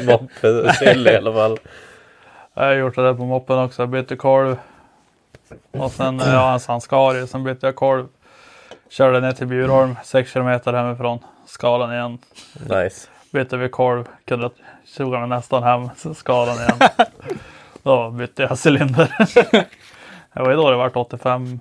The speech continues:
Speaker 2: åttiofem kubik.
Speaker 3: Jo.
Speaker 2: Det gick ju gött då.
Speaker 3: Jo, fan.
Speaker 2: Bytte jag till någon vev som skulle palla sextontusen och satan i gatan.
Speaker 1: Mm.
Speaker 2: Ja, nej. <clears throat>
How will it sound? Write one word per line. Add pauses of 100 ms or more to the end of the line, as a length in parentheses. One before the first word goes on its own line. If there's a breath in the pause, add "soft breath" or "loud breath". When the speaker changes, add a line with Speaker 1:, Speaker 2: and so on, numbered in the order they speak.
(120)
Speaker 2:
åttiofem
kubik. (180)
Speaker 3:
Jo. (680)
Speaker 2:
Det
gick
ju
gött
då. (360)
Speaker 3:
Jo,
fan. (640 soft breath)
Speaker 2:
Bytte
jag
till
någon
vev
som
skulle
palla
sextontusen
och (840)
satan (140)
i
gatan. (160)
Speaker 1:
Mm. (580 loud breath)
Speaker 2:
Ja,
nej. (120)
<clears throat>